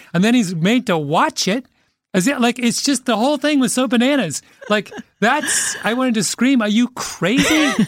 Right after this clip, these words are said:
Like, talk to your child. Like, give him a book to read, or even let, just let him sit there and eat the ice cream, like, enjoy the ice cream. Does the whole thing have to be memorialized? So, yeah, that's,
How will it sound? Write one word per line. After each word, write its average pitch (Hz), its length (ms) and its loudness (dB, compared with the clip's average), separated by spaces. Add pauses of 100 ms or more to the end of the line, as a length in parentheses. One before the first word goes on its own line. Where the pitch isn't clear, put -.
(280)
Like, 226 260 0 (440)
talk 269 360 0
to 233 120 -2
your 202 100 0
child. 147 500 -2
Like, 160 240 -2 (540)
give 202 160 0
him 302 60 -2
a 277 80 2
book 247 280 -2
to 185 140 -2
read, 139 300 -2
or 147 80 2
even 269 200 2
let, 262 140 0
just 226 160 -2
let 262 80 0
him 247 100 2
sit - 340 -4
there 226 180 2
and 180 280 -2
eat 247 220 -4
the 196 140 2
ice 277 180 0
cream, 104 300 -6
like, 135 200 -2
enjoy 180 340 2
the 190 140 2
ice 247 180 -2
cream. 113 200 -4 (520)
Does 202 160 2
the 196 100 4
whole 233 140 2
thing 226 120 0
have 202 120 0
to 170 80 -4
be 175 100 0
memorialized? 190 880 0 (560)
So, 202 180 2
yeah, 190 380 0
that's, 185 680 -2